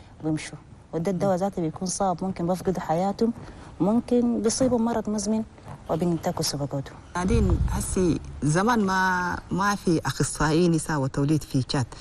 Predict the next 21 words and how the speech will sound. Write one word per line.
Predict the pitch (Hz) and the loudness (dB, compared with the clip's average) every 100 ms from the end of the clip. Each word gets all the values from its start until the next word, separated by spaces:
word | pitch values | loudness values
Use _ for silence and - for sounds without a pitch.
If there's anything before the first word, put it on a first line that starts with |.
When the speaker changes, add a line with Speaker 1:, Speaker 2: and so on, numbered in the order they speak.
| - - | -14 -6
Speaker 2:
لكن | 196 131 170 | -2 0 2
الحمد | 143 139 - 175 165 | 2 0 -2 -2 0
لله | 160 156 151 139 | 2 2 0 -2
س-، | 131 - - | -4 -6 -2
آه، | 143 139 139 139 131 139 | 0 2 0 0 0 2
ما | 139 135 | 2 2
شاء | - 147 | 0 2
الله | 156 | 0
في | 170 | 0
السنين | 143 - 156 156 | -2 0 2 2
الأخيرة | 139 147 - 165 151 | 0 0 0 0 2
ده | 156 151 - - - - | 0 -2 -12 -16 -16 -16
في | - - | -2 2
أخصائيين. | 151 - 143 - 156 - 165 185 160 - - - - - - 185 - - | 2 2 0 0 -2 2 4 4 2 -4 -12 -12 -14 -16 -10 -8 -6 -4
ليه | - 175 214 254 | 0 4 4 4
ما | 214 202 202 - | 2 0 -2 0
النساء | 160 156 156 - 190 | 2 2 2 0 -2
ده | 160 | 0
كده | 156 160 156 147 139 139 - - - - - | -2 -2 -2 -2 -4 -8 -14 -20 -20 -20 -4
بمشوا | 151 170 170 - 170 165 160 - | 0 2 0 0 2 0 -2 -2
بيتابعوا | 147 - 175 175 165 175 170 | -2 2 2 2 0 0 -2